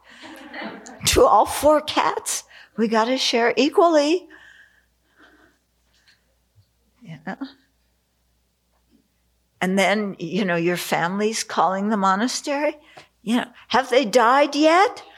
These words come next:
I, <laughs> I want a souvenir from my, my dead brother, sister, son, daughter, parent. You know, have they died yet? I want, I want, you know, their watch."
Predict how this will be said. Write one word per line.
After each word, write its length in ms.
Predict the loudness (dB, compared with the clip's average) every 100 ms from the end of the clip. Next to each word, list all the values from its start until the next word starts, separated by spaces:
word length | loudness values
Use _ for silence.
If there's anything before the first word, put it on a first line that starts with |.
| -14 -2
I, 240 | 0 0 -2 -12 -16 -18 -20 -20 -20 -20 _
<laughs> 540 | -14 -14 -18 _ _ 0
I 180 | 2 4
want 200 | 4 4
a 80 |
souvenir 760 | 2 2 2 4 4 6 6 4
from 220 | 2 0
my, 180 | 2 2
my 440 | -2 -4 0 2 0
dead 380 | 2 2 2
brother, 380 | 2 2 4 2
sister, 680 | 2 -2 -4 0 4 4 4
son, 340 | 2 0 2 2
daughter, 580 | 4 2 0 -2 -4 _ _ -20 _ _ _ -2
parent. 440 | 2 2 0 -4 -12 -8
You 140 | -4
know, 200 | -4 -4
have 200 | -4 -2
they 140 | 0
died 420 | 0 2 2 0 2
yet? 320 | 2 2 0
I 160 | -2 0
want, 240 | 0 0
I 120 | 0
want, 340 | 2 2 2 -2 _ _ _ _ _ _ _ _ -8
you 120 | -4
know, 260 | 0 0 2
their 300 | 2 2 2
watch." 680 | 2 2 2 -2 -6 -10